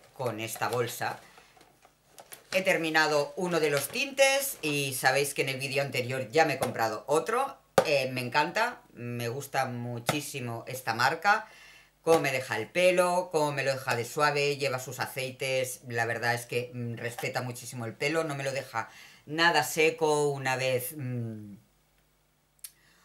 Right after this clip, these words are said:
una vez me he colocado el tinte y se ha secado el pelo, pues yo me lo noto suave, no me lo noto rasposo, ni me lo noto seco.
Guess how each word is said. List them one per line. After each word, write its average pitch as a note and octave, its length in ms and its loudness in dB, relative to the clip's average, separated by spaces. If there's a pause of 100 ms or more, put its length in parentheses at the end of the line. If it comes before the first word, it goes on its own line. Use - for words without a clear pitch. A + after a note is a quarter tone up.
(480)
una D3 260 -6
vez A#2+ 200 -8
me A2+ 340 -8
he A2 80 -10
colocado G#2+ 540 -8
el G2+ 160 -10
tinte G3 360 -2
y A2 120 -2
se G#2+ 260 -4
ha G#2+ 160 -4
secado A#2 420 -4
el A#2+ 120 -4
pelo, G#3+ 340 -2
pues A#2+ 360 -8
yo A#2 120 -4
me A2+ 100 -4
lo A2+ 120 -2
noto A#2 420 -6
suave, A2+ 480 -2
no A2 100 -6
me A#2+ 100 -6
lo A#2+ 120 -2
noto A#2 300 -6
rasposo, D3 680 -4
ni C#3+ 100 -4
me B2 100 -2
lo A#2 100 -2
noto A#2 400 -6
seco. D#3+ 480 -4